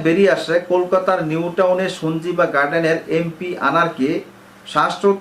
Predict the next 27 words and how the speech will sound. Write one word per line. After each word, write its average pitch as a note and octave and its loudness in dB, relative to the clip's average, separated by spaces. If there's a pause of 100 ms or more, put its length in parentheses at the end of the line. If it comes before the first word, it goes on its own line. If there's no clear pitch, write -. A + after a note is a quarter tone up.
করে G3 4 (120)
হত্যার F3 0 (120)
পর C#3+ 4 (280)
লাশ E3 2 (140)
অসংখ্য F#3 -2 (100)
টুকরো E3 -2 (120)
করে D3 0 (640)
ছোট F3+ -6 (120)
ছোট G3+ -2 (240)
শপিং E3+ -2 (120)
ব্যাগে F3 2 (120)
ভর্তি C3 -4
করে G#2+ -2 (680)
হত্যাকারীরা A3+ 2 (120)
সেই G3+ 4 (120)
ব্যাগগুলো E3+ 2 (180)
গার্ডেনের F3 2
সামনে C#3+ -2 (220)
খালে C#3 0
ফেলে A#2+ 0
দেয়। E2 -2 (640)
স্মরণকালে G#3+ 2 (100)
নিষ্ঠুরতম G#3+ 0 (180)
এমপি F#3+ -4 (100)
আনার F#3+ 2
হত্যাকাণ্ডটি F3 0 (320)
হিন্দি E3+ 0